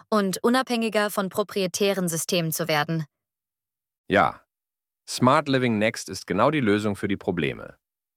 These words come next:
Speaker 2: Einheitlichkeit, Interoperabilität und europäische Konformität.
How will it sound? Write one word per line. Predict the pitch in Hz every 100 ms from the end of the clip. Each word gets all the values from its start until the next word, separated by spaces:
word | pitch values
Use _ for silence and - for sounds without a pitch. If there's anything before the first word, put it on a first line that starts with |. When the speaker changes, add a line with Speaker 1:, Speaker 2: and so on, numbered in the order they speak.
| _ _ _
Speaker 2:
Einheitlichkeit, | 104 131 135 131 123 113 - 104 104 110 _ _ _ _ _ -
Interoperabilität | 147 170 143 - 85 87 80 76 76 73 - 98 104 _ _ _ _ _ _ -
und | 131 -
europäische | 117 113 110 120 117 101
Konformität. | 107 98 101 95 90 - - -